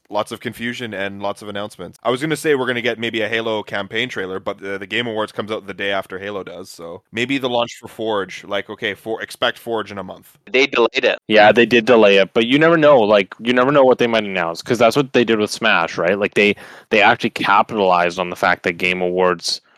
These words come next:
Speaker 3: was on the day that Smash released, so they might actually capitalize on the fact that Halo will be, like,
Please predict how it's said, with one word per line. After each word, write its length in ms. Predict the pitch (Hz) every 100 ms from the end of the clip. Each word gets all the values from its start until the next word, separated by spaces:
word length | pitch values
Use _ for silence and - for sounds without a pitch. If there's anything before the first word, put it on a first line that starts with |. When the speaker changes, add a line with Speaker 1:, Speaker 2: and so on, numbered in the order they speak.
| _ -
Speaker 3:
was 160 | 98
on 300 | - 104 104
the 60 | 98
day 200 | 92 92
that 160 | 87 -
Smash 400 | - 87 87 95
released, 560 | 80 98 107 90 -
so 220 | - 101 92
they 100 | 92
might 260 | 98 113
actually 440 | 101 101 98 - 98
capitalize 560 | - 95 - 95 87
on 80 | 92
the 60 | 87
fact 280 | 92 87
that 140 | 87 87
Halo 440 | - 90 90 90
will 160 | 85 85
be, 200 | 85 82
like, 160 | -